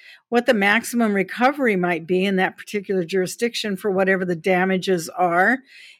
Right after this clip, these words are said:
and, you know, trying to use punitive damages or an insurance case, oh, insurance bad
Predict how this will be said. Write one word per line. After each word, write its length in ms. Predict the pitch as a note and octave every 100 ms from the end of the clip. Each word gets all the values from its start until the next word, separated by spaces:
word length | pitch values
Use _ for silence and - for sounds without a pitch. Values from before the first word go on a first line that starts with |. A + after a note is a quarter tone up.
| -
and, 520 | A#3 A3+ A3 A3 G3 -
you 200 | A3+ G#3+
know, 140 | A3
trying 420 | - C4 B3+ C4
to 60 | B3
use 260 | G#3+ G3+
punitive 540 | - - A#3+ A3+ A3+ G3+
damages 880 | G#3+ G#3+ A3 G#3 A3+ A3+ A3+ G#3+ G#3
or 160 | F#3+
an 80 | G3
insurance 500 | F#3+ F#3 - A3 G3+
case, 380 | A#3+ A3 G#3+ A#3
oh, 220 | A3+ A3+
insurance 400 | G3 - A3 F#3
bad 260 | G3+ G3+